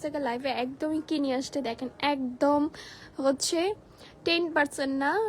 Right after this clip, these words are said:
টোয়েন্টি পার্সেন্ট না, একদম থার্টি পার্সেন্ট ডিসকাউন্ট নিয়ে আমি আজকে চলে আসছি।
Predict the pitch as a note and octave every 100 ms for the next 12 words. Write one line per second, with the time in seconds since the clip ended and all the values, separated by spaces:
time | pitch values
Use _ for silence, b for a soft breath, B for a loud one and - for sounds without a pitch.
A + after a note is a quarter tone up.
0 | G4 - D4 D4 C#4+ B3+ - C4+ C#4 C#4
1 | - C4 D4+ D#4+ E4 D#4+ F4 E4 E4 -
2 | D#4 C#4 C#4+ C#4+ C#4+ C#4+ B3 B3+ B3+ -
3 | C4+ D#4 C#4+ A#3 A#3+ - -